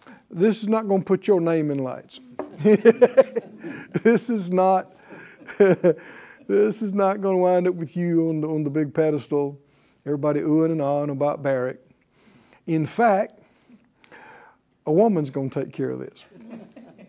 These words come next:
And I'm sure everybody around there thought, "What? What? What is this?" And they might have thought she's talking about herself, but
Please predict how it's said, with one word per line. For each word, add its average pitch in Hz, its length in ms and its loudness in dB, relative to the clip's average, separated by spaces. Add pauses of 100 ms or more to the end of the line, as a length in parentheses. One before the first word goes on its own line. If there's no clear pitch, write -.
(920)
And 135 140 -10
I'm 156 140 -8
sure 165 200 -2
everybody 151 360 -2
around 147 160 -2
there 127 100 -8
thought, 117 240 -16
"What? 370 340 -14 (1040)
What? 135 340 -6 (240)
What 349 160 0 (140)
is - 260 6
this?" 202 280 -2 (240)
And 190 140 4
they 240 80 8
might 226 220 4
have 196 80 -2
thought 190 260 4
she's 233 160 -4
talking 156 240 0
about 151 180 2
herself, - 560 -4 (800)
but 120 280 -8